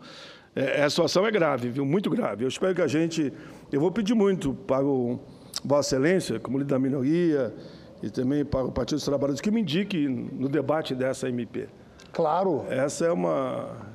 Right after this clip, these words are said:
Speaker 2: Sim.
Speaker 1: M T, uma M P que os trabalhadores estão chamando a M P da morte. Não fui eu que inventei o nome.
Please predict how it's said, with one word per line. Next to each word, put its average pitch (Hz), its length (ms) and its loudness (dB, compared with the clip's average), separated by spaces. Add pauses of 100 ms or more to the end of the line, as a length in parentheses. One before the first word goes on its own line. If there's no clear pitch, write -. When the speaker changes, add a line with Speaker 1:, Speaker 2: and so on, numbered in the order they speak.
Speaker 2:
Sim. - 140 -6
Speaker 1:
M 151 140 2
T, 165 360 -2
uma 143 200 0
M 156 160 0
P 185 380 2 (720)
que 160 640 2
os 143 140 -4
trabalhadores 180 400 4
estão 185 120 4
chamando 202 280 4
a 214 60 4
M 208 140 4
P 208 200 4
da 240 100 4
morte. 180 640 2 (320)
Não 143 100 -2
fui 170 120 2
eu 262 80 4
que 220 80 0
inventei 156 320 2
o 139 40 2
nome. 127 320 0